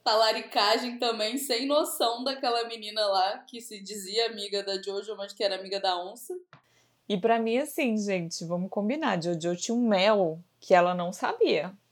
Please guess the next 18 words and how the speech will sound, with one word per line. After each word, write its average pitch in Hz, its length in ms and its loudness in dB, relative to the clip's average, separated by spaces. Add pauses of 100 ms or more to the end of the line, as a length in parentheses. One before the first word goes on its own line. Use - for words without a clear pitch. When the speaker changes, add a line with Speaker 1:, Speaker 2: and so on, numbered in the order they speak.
(100)
Speaker 2:
Porque, 196 140 -12
Speaker 1:
Né? 196 240 6
Speaker 2:
assim, 196 280 2
todo 220 360 2
mundo 262 240 0
queria 294 240 2
ficar 269 260 -2
com 226 240 0
ela, 214 340 4
todo 226 240 0
mundo 220 220 -4
gostava 202 460 2
dela, 175 340 2
todo 185 180 -8
mundo 185 200 -6
amava 175 360 -2
ela. 170 220 4 (440)
Mas, 269 560 0